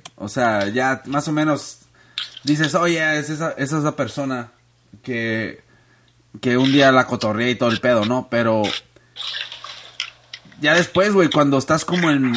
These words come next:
en text y todo, toda la onda, um, como que ya te das cuenta más o menos, güey, de que, "Oh, esos son los güeyes con los que la cotorreaba", güey, porque co-, detrás del pinche text, güey, como que eres diferente, güey, o,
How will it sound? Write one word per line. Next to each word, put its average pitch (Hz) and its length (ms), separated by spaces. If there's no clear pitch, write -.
en 123 200
text 156 420
y 131 80
todo, 156 480
toda 151 200
la 147 140
onda, 170 520
um, 107 640
como 127 320
que 113 480
ya 147 120
te 165 100
das 175 180
cuenta 175 300
más 165 200
o 165 40
menos, 160 320
güey, 117 220
de 107 140
que, 110 200
"Oh, 147 500
esos 147 200
son 165 120
los 151 120
güeyes 156 300
con 135 140
los 127 80
que 127 100
la 120 80
cotorreaba", 127 540
güey, 127 160
porque 113 300
co-, 120 140
detrás 127 340
del 156 120
pinche 160 300
text, 156 340
güey, 202 200
como 123 260
que 120 180
eres 156 160
diferente, 143 460
güey, 117 140
o, 104 120